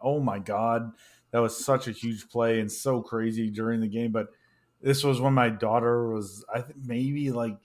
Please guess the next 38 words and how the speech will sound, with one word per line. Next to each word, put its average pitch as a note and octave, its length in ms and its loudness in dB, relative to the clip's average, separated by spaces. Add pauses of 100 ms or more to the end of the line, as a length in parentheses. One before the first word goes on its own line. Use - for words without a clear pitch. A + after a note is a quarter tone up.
(120)
eight, B2 260 -4
nine A#2 300 0
months A#2 240 0
old. A2+ 340 0
And G#2 340 -4 (300)
I B2 60 -2
remembered, C#3+ 420 6
like, A2 200 -2 (160)
thinking E3+ 360 2
I B2+ 120 6
was C3 160 4
being B2+ 260 0
super D3 460 6
quiet A2 480 4
'cause A#2+ 180 0
it B2 60 4
was A#2+ 280 4
a A#2 280 8
Sunday C3 360 4
night A#2+ 220 4
or A2+ 60 2
a A2 40 0
Monday A#2 300 2
night G#2+ 220 -2
game, A2 340 -2 (380)
like, A#2 180 2
screaming D#3 560 4
into C#3+ 160 6
a A#2 120 4
pillow, A#2 540 6
like, A2 320 0
swearing, B2 720 6
doing C3+ 300 6
everything C3 340 4
that, B2+ 220 2
that C3+ 100 6
was B2 200 0
happening. C#3 640 0